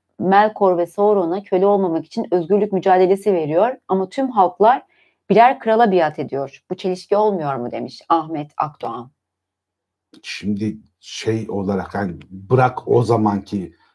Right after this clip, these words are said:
Speaker 2: kozmogoninin başlangıç zamanlarını, bundan yüz elli yıl geriye gitsek, yüz yıl geriye gitsek hatta, şu andaki anladığımız özgürlük,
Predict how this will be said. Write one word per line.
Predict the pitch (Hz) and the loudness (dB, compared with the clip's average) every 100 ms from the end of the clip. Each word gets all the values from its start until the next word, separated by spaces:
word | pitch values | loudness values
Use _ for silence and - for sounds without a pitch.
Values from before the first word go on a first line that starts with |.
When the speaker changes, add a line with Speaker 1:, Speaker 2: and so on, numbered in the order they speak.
| _ - | _ -6
Speaker 2:
kozmogoninin | 120 113 113 113 113 113 113 107 95 | 0 0 0 -2 -2 -2 -2 -2 -4
başlangıç | 98 - 104 110 110 | -8 -6 -6 -6 -10
zamanlarını, | - 98 98 95 110 175 120 | -6 -4 -2 -2 -2 -2 -2
bundan | 113 113 117 113 _ _ - _ _ | -2 0 -2 -4 _ _ -20 _ _
yüz | 113 104 | -4 2
elli | 123 117 131 | 4 4 2
yıl | 120 98 | 2 0
geriye | 87 95 87 87 | -2 -8 -6 -8
gitsek, | 85 82 - 135 - _ _ _ | -8 -12 -10 -10 -12 _ _ _
yüz | 104 110 87 | -8 -6 -6
yıl | 87 82 | -6 -8
geriye | 80 82 80 | -12 -14 -14
gitsek | 71 - 85 - | -16 -16 -16 -14
hatta, | - _ 123 - _ _ _ - | -14 _ -8 -8 _ _ _ -14
şu | - 120 | -2 0
andaki | 110 107 107 107 | 2 -2 -4 -6
anladığımız | 98 101 98 95 101 101 104 - | -4 -2 -2 -2 -2 -2 -2 -2
özgürlük, | 104 92 87 92 95 | -2 -2 -4 -4 -6